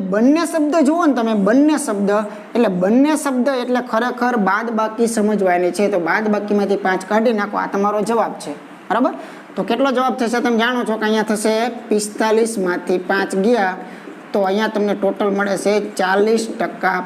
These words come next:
પાસ અને સાઠ ટકા નાપાસ, બરાબર? તો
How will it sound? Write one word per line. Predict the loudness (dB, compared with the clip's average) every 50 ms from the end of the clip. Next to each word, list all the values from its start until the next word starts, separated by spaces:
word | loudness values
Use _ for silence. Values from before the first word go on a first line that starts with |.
| -8 -4 0
પાસ | 0 0 0 -2 -8 -10 -12 -14 -14 -16 -18 -20 -20 -20 -20 -18 -18 -18 -18 -8 -2 0
અને | 2 2 2 0 0 -2 -4 -8 -10 -8 -8 -8 -4 -2
સાઠ | -2 0 0 0 0 -2 -2 -4 -6 -10 -12 -4 -4
ટકા | -4 -4 -2 -2 0 0 0 -2 -4 -8 -14 -6 -2 0 2 2
નાપાસ, | 2 0 -2 -4 -6 -6 -6 -6 -8 -12 -14 -16 -12 -6 -2
બરાબર? | 0 0 2 0 0 -2 -4 -10 -14 -16 -18 -18 -20 -18 -4
તો | -2